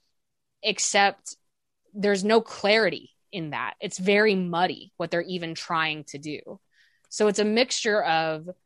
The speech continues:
no, they don't have an out-and-out goal scorer,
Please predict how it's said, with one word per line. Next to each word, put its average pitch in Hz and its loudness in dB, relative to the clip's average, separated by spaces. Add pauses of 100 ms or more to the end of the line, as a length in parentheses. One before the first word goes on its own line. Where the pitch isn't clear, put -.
(240)
no, 208 6
they 208 6
don't 180 -2
have 180 2
an 175 -4
out-and-out 147 -4
goal 202 0
scorer, 170 -4